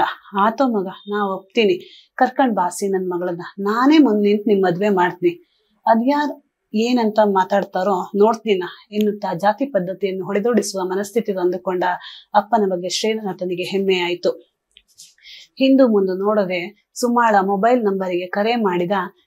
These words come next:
ಶ್ರೀನಾಥನಿಗೆ ಶ್ಯಾಮ್ ಭಟ್ಟರು ಮೊಬೈಲ್ ತೆಗೆದುಕೊಂಡರಾದರೂ ಅವರ ಕರೆಗೆ ಓಗೊಟ್ಟಿದ್ದು ಮಾತ್ರ ಅವರ ತಂದೆ ಸೀನಾ. "ಸೀನಾ, ಸುಮಾ ಇಲ್ಲೇನು? ಕೊಡ ನನ್ ಸೊಸಿಗ್ ಫೋನು, ಮಾತಾಡು ಕಣ ಅವಳತ್ರ. ಅವಳನ್ನ ನಮ್ಮನೆ ಸೊಸಿ ಅಂತ ಒಪ್ಕೊಂಡಾಗಿದೆ ಕಣ.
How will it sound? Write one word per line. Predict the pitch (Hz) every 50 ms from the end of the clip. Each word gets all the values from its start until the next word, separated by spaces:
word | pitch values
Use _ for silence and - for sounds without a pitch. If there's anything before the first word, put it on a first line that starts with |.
| _
ಶ್ರೀನಾಥನಿಗೆ | - - - 254 254 254 247 220 208 214 196 196 185 180 190
ಶ್ಯಾಮ್ | 185 - - 226 233 240 226
ಭಟ್ಟರು | 220 202 - 185 180 185 180
ಮೊಬೈಲ್ | 190 196 196 240 262 262 254
ತೆಗೆದುಕೊಂಡರಾದರೂ | - 190 185 196 214 208 214 208 196 190 190 185 180 175 170 185 196 196 180 185 180 - - - - - - -
ಅವರ | 208 214 214 202 190
ಕರೆಗೆ | - 220 214 233 226 220 202
ಓಗೊಟ್ಟಿದ್ದು | 196 196 196 196 208 202 208 - 180 175 170 180 202 190 196
ಮಾತ್ರ | 190 185 180 - 185 185 180
ಅವರ | 180 175 185 180 180 - _ -
ತಂದೆ | 196 196 196 185 180
ಸೀನಾ. | 180 - - 196 190 190 - - - - _ _ _ _ _ _ _ _ _ _ _ _ _ _ _ - -
"ಸೀನಾ, | - - - 240 240 233 208
ಸುಮಾ | - - - 220 233 269 277 269
ಇಲ್ಲೇನು? | 233 220 214 233 277 302 262 196 - - - _ _ _ _ _ _ -
ಕೊಡ | - 247 254 269 294
ನನ್ | 302 262 208 190 180
ಸೊಸಿಗ್ | - 202 185 - - 226 220 _
ಫೋನು, | - 190 185 180 185 208 269 277 - _ _ _ -
ಮಾತಾಡು | 226 247 262 269 - 294 277 254 233 185
ಕಣ | - 202 190 185
ಅವಳತ್ರ. | 185 185 185 185 190 185 - 185 185 202 214 - - _ -
ಅವಳನ್ನ | 196 208 226 240 226 202 190 196 208 214
ನಮ್ಮನೆ | 208 190 185 196 208 214 208
ಸೊಸಿ | 202 208 190 180 - - 262 247
ಅಂತ | 208 180 175 -
ಒಪ್ಕೊಂಡಾಗಿದೆ | 226 214 - - - - 214 208 190 170 170 185 208 214 202 185
ಕಣ. | - - 180 175